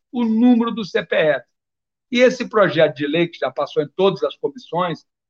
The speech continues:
só depende agora do presidente da Câmara pautar pra poder,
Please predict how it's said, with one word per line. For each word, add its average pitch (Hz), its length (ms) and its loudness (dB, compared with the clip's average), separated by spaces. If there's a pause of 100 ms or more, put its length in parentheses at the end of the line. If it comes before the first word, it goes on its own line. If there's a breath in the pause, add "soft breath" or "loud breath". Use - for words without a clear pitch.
(140)
só 170 180 -2
depende 156 480 0
agora 147 320 4
do 131 120 -16
presidente 147 420 -4
da 135 120 -4
Câmara 143 520 -4
pautar 156 560 2 (1120)
pra 143 140 2
poder, 139 680 2